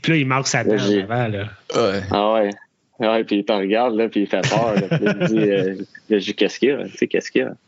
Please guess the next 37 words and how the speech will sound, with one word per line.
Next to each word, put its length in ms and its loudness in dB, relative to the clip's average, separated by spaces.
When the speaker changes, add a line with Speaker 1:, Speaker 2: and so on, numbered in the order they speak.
Speaker 2:
Il 80 -2
dit, 40 2
non, 80 2
non, 160 2
il 80 -2
me 60 -8
dit, 120 -4
ça, 140 -2
c'est 120 -2
ma 120 0
poubelle. 420 -2
Puis 100 2
il 40 -6
me 80 0
regarde 280 0
avec 260 0
une 100 -2
straight 380 0
face. 500 0
Moi, 180 0
je 200 0
sais 220 -2
pas 160 -2
s'il 240 -2
niaise 200 0
ou 60 -4
pas. 140 0
Je 100 0
le 80 0
connais 280 0
pas, 200 0
tu 80 -8
sais, 60 0
encore 460 0
personnellement 760 -2
super 640 0
bien. 300 0